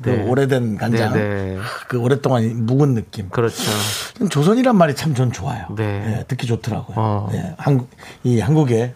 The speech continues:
Speaker 2: 예.
Speaker 1: 오래된
Speaker 2: 그
Speaker 1: 역사를 마-, 마치
Speaker 2: 끓이죠?
Speaker 1: 표현하는 느낌.
Speaker 2: 예.
Speaker 1: 네, 그런 느낌이 좋더라고요.
Speaker 2: 그렇습니다.
Speaker 1: 음. 김효정님께서는 피식한 맛이라고.
Speaker 2: 네.
Speaker 1: 예.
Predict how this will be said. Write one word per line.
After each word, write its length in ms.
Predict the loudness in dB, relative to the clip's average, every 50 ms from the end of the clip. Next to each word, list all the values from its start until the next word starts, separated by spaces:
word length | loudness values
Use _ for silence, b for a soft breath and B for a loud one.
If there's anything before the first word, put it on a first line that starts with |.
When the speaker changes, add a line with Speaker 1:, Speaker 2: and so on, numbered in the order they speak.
| -4
Speaker 2:
예. 60 | 0 2
Speaker 1:
오래된 580 | 4 4 4 6 4 4 4 2 2 0 -2
Speaker 2:
그 220 | -6 -8 -10 -4 0
Speaker 1:
역사를 460 | 0 0 2 2 4 4 6 6 6 6
마-, 380 | 4 4 4 4 2 2 0 2 2
마치 160 | 4 4 6 4 4
Speaker 2:
끓이죠? 160 | 4 6 6
Speaker 1:
표현하는 380 | 6 8 8 6 6 6 4
느낌. 160 | 4 4 4 4
Speaker 2:
예. 500 | 4 4 2 2 2 2 0 0 0 2
Speaker 1:
네, 280 | 2 4 4 2 2 2
그런 220 | 2 2 2 2
느낌이 260 | 0 -2 -2 -4 -4 -4
좋더라고요. 320 | -6 -8 -8 -10 -8 -4
Speaker 2:
그렇습니다. 800 | -4 -4 -4 -4 -6 -6 -4 -4 -2 -2 -2 -4 -4 -6 -8 -12
Speaker 1:
음. 60 | -16 -20 -20 -20 B B B B B B B B B B B B
김효정님께서는 840 | 2 4 6 6 6 6 6 6 6 6 6 6 6 4 4 2
피식한 460 | 2 2 2 2 2 2 2 2 4 4 2 0 -2 -6 -14 _ _ _ _ _ _ _ _ _ _ _ _ _ _ _ _ -6
맛이라고. 840 | -6 -4 -4 -4 -6 -6 -8 -8 -8 -10 -10 -8 -4 -2 0 0 2 2
Speaker 2:
네. 200 | 2 2 2 0
Speaker 1:
예. 440 | 0 -2 -2 -4 -4 -6 -8 -8 -10